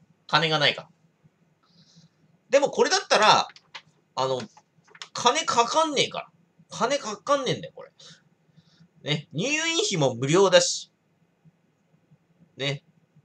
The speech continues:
まあ、ただ俺が一週間か二週間入院するだけで、あの、金かかんねえから。で、その時の食事とかも出してもらえるしな。ありがたいよ、これ。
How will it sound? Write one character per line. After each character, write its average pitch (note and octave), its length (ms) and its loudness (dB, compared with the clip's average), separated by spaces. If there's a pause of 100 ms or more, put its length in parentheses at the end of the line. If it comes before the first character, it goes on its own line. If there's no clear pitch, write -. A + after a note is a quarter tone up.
ま E3+ 140 -2
あ、 E3 40 -4
た A#3 140 2
だ F3+ 100 6
俺 D#3+ 140 0
が F3 160 4
一 D#3+ 200 -2
週 F#3 200 -4
間 F#3+ 160 -2
か C#3 80 -2
二 B2 100 -6
週 D3+ 160 -8
間 B2 160 -4
入 A#2+ 160 -8
院 C3+ 80 -6
す C3 140 -16
る B2+ 80 -4
だ B2+ 60 0
け A#2 100 -2
で、 - 180 -10 (840)
あ F#2+ 180 -6
の、 F#2 140 -10
金 F3+ 260 -6
か E3+ 140 -4
か E3+ 120 -4
ん D3+ 60 -6
ね F#2+ 60 -6
え - 40 -14
か - 80 -14
ら。 - 60 -12 (1500)
で、 F3+ 100 -4
そ A3+ 160 -4
の B3+ 300 6
時 B3 280 2
の E3+ 100 0
食 D3+ 280 -2
事 F#3+ 140 -2
と - 80 2
か E3 80 4
も A#2+ 80 -2
出 B2 160 6
し - 40 -4
て B2+ 60 -4
も G#2+ 100 -6
ら G2 60 -2
え F#2+ 40 -2
る F#2+ 40 -4
し - 160 -18
な。 E2+ 100 -18 (200)
あ A2+ 120 -4
り D3 60 -4
が E3+ 140 -2
た D#3 120 -4
い G2 40 -4
よ、 - 120 -14
こ - 60 -18
れ。 - 60 -20